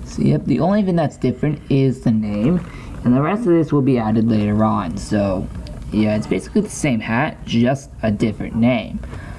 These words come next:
But you'll see more of the armor later on throughout the next few days.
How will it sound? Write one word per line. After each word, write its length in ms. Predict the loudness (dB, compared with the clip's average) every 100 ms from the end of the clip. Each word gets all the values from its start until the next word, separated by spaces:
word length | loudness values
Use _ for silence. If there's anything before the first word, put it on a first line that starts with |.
| -4
But 80 | 0
you'll 160 | 2 2
see 180 | 4 4
more 240 | 4 4
of 60 | 4
the 160 | 2
armor 420 | 2 2 2 0 0
later 500 | 0 2 2 0 0
on 420 | 2 2 2 0 -4 -14 -12 -8
throughout 320 | -2 0 0
the 80 | 2
next 280 | 2 0 -2
few 200 | 0 2
days. 560 | 0 -4 -8 -8 -8